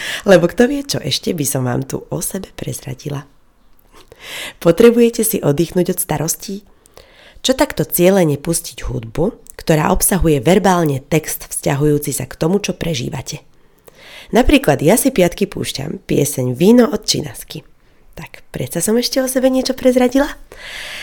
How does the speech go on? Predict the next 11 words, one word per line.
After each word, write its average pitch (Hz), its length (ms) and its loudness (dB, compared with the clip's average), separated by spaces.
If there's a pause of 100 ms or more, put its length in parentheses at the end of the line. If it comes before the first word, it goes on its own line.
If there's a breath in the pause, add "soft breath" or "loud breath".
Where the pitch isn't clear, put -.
(160 loud breath)
Súvisí 302 420 6
to 160 80 2
s 135 80 0
deviatou 190 480 4
potulkou 156 560 4
o - 80 2
vyhorení, 135 640 0 (420)
konkrétne 247 540 6
s - 100 -4
jeho 143 220 0
prevenciou. - 640 -6